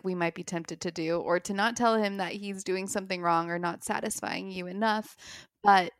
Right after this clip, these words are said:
to really make it incredibly obvious that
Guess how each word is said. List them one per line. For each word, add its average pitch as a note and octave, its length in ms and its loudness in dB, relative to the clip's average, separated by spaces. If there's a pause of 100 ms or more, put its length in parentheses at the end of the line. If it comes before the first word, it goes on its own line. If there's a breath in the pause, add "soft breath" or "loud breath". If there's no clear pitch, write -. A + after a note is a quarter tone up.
(360)
to A3 160 2
really A3 260 2
make F#3+ 220 0
it - 60 -4
incredibly A3+ 760 4
obvious F3 760 -2 (180)
that F3 560 2